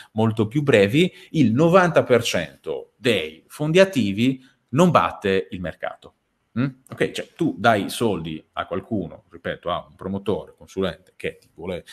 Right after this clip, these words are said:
ti vende il fondo attivo oppure semplicemente in banca, gli dai per fare qualcosa, ovvero batte il mercato, lui ti carica una commissione, quindi lui ha un guadagno assicurato, che tu vinca o che tu perda, che tu guadagni o che tu perdi, lui la commissione te la incassa, dopo vedremo bene in che modi,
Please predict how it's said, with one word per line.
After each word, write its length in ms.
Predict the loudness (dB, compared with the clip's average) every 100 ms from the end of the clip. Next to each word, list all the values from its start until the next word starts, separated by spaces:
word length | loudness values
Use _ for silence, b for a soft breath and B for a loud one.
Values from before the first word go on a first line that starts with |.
| B
ti 120 | -8
vende 200 | -6 -4
il 60 | -8
fondo 300 | -10 -8 -8
attivo 380 | -10 -8 -8
oppure 260 | -8 -12 -14
semplicemente 560 | -14 -16 -12 -10 -8 -4
in 40 |
banca, 300 | -4 -4 -6 B B B
gli 120 | -6
dai 280 | 0 0 0
per 120 | -8
fare 280 | -4 -4 -2
qualcosa, 600 | -6 -6 -10 -6 -6 -6
ovvero 320 | -10 -12 -12 -6
batte 280 | -6 -6 -8
il 100 | -8
mercato, 480 | -8 -6 -6 -6
lui 240 | -4 -4 -4
ti 160 | -10
carica 340 | 2 2 4 0
una 140 | -4
commissione, 520 | -4 -8 -8 -10 -16
quindi 240 | -16 -18 -8
lui 240 | -4 -2
ha 120 | -2
un 80 | -6
guadagno 380 | -10 -6 -4 -4
assicurato, 680 | -6 -14 -10 -10 -10 -16 -20 B B
che 140 | -20 -6
tu 160 | -2
vinca 440 | 0 0 0 0 -2
o 60 |
che 100 | -4
tu 140 | -10 0
perda, 400 | 2 2 -2 -8
che 140 | -10
tu 120 | -6
guadagni 420 | -2 0 0 -4
o 40 | -10
che 140 | -14
tu 120 | -14
perdi, 360 | -10 -10 -10 -12
lui 80 | -12
la 100 | -14
commissione 480 | _ -16 -14 -14 -14
te 120 | -14
la 60 | -18
incassa, 500 | -16 -14 -12 -8 -8
dopo 240 | -8 -16
vedremo 300 | -18 -14 -12
bene 180 | -12 -10
in 80 | -10
che 140 | -8
modi, 360 | -6 -6 -8